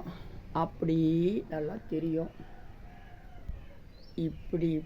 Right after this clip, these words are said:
பார்த்தால் நல்லா இருக்கு. நன்றி, நன்றி, நன்றி. நல்லோர் நினைத்த நலம் பெறுக, நல்லோர் நினைத்த நலம் பெறுக, நல்லோர் நினைத்த நலம் பெறுக. சென்னை வடபழனியில் தினசரி இரவு ஒன்பது மணிக்கு நடைபெறும் இருநூற்று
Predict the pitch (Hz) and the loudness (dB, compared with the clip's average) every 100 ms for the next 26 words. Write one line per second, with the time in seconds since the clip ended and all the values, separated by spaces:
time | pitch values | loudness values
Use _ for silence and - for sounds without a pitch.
0 | - 160 147 143 139 - 143 139 139 139 | -2 0 2 0 0 0 2 2 2 2
1 | 190 - - - - - - - - - | 0 -4 -10 -10 -12 -12 -10 -10 -10 -8
2 | - - - - 143 143 147 151 - 147 | -6 -6 -4 2 4 6 8 6 4 2
3 | - - - - - - - - - - | 2 0 -4 -4 -4 -6 -6 -8 -8 -8
4 | - - - - - - - - 170 196 | -8 -6 -6 -8 -8 -8 -4 4 6 6
5 | 240 190 170 185 175 160 151 113 - - | 6 8 8 6 4 4 4 0 -4 -8
6 | - - - - - 165 180 208 233 269 | -6 -6 -8 -10 6 10 12 12 12 12
7 | 226 190 226 226 190 180 175 185 220 165 | 12 12 10 8 8 12 10 10 8 10
8 | 165 180 202 214 165 170 180 185 175 151 | 10 10 10 10 10 8 6 6 8 8
9 | 151 147 151 185 175 139 151 165 180 175 | 8 8 8 8 8 8 8 10 8 8
10 | 151 156 180 151 143 143 147 170 - - | 6 6 6 4 6 4 4 2 0 -4
11 | - - - - - - - 214 247 302 | -6 -6 -8 -8 -8 -8 -2 6 12 12
12 | 330 302 208 233 220 220 220 233 220 190 | 12 12 12 12 12 12 12 10 12 12
13 | 254 254 254 233 202 196 180 196 247 247 | 12 12 12 12 12 12 12 12 12 10
14 | 240 240 190 180 165 160 170 220 247 247 | 8 8 12 12 12 12 12 12 10 12